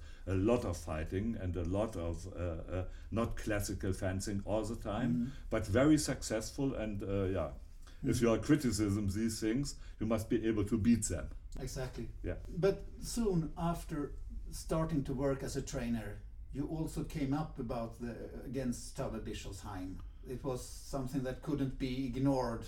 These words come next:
Speaker 2: if you wanted to work i-, uh, in Germany as, as a trainer for, for another club.
Speaker 1: Yeah. Uh,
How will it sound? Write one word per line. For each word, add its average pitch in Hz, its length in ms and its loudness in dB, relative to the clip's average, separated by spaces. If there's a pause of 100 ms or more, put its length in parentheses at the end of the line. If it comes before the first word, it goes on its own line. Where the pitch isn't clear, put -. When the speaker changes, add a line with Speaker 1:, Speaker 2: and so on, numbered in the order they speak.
Speaker 2:
if 117 180 -6
you 123 80 -2
wanted 123 380 -2
to 127 80 -4
work 113 300 -4
i-, 113 160 -4
uh, 113 40 -6 (100)
in 117 180 -2
Germany 117 460 -2
as, 113 200 -6
as 113 260 -8
a 104 60 -4 (140)
trainer 139 540 -2
for, 117 300 -4 (100)
for 117 140 -4
another 127 380 -2
club. 143 380 -2 (1800)
Speaker 1:
Yeah. 104 80 0
Uh, 113 260 2